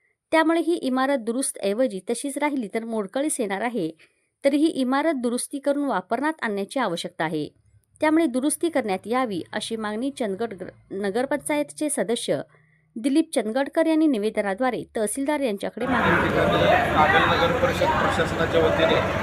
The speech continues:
Speaker 2: मुख्याधिकारी तथा प्रशासक श्री अजय पाटणकर साहेब यांच्या मार्गदर्शनाखाली गंगा नदीघाटावर कागल नगर परिषद आरोग्य विभाग, त्याबरोबर अग्निशमन विभाग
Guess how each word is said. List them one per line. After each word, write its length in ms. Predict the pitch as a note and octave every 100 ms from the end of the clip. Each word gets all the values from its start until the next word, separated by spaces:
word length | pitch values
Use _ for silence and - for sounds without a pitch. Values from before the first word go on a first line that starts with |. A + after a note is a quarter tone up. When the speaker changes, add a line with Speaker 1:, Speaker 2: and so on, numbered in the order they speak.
| - - - -
Speaker 2:
मुख्याधिकारी 500 | - E3 D#3 D#3+ E3
तथा 360 | E3 D#3+ D#3+ -
प्रशासक 600 | D#3+ E3+ D#3+ - - B2
श्री 120 | E3
अजय 380 | E3 - C#3+ D#3
पाटणकर 480 | D#3 D#3 D3 - D#3
साहेब 320 | D#3+ D3+ C#3+
यांच्या 340 | - - D#3
मार्गदर्शनाखाली 1000 | D#3+ D#3+ E3+ D#3+ D#3+ D3+ D#3+ D#3+ D3+ D3+ - - C5+ - - - - - - D#3+
गंगा 400 | D#3+ E3 E3 D#3+
नदीघाटावर 600 | D3+ D#3 D#3 D#3+ D#3+ D#3+ D#3+ - - D#5+ D#5+ - -
कागल 380 | C#3+ D3+ D#3 D#3+
नगर 120 | D3+
परिषद 280 | D3 D3+ E3
आरोग्य 440 | C3 C#3+ D3+ D3 D#3+
विभाग, 580 | D#3 D#3+ - - -
त्याबरोबर 420 | - - - - D#3+
अग्निशमन 600 | C#3+ - - F3+ E3 F3
विभाग 260 | - D#3